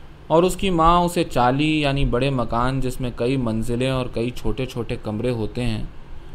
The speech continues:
میں ڈھونڈ رہی تھی۔ کشوری کو اپنی کھولی میں بٹھا کر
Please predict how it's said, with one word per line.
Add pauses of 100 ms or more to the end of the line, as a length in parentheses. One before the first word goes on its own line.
(160)
میں
ڈھونڈ
رہی
تھی۔ (880)
کشوری
کو
اپنی
کھولی
میں
بٹھا
کر